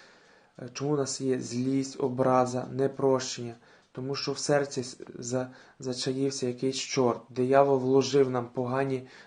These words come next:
думки в наше серце і в наш розум. А в цьому світі йде боротьба за наше серце і наш розум. І нам потрібно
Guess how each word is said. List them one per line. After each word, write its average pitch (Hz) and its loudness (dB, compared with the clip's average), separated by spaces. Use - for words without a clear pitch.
думки 139 2
в 120 0
наше 127 -4
серце 143 0
і - -2
в 120 -4
наш 127 -2
розум. 120 0
А 123 -12
в - -20
цьому 131 -2
світі 139 -4
йде 120 0
боротьба 123 0
за 120 -4
наше 127 -2
серце 127 -4
і 135 -8
наш 131 -6
розум. 120 0
І 131 -12
нам 127 -4
потрібно 127 -4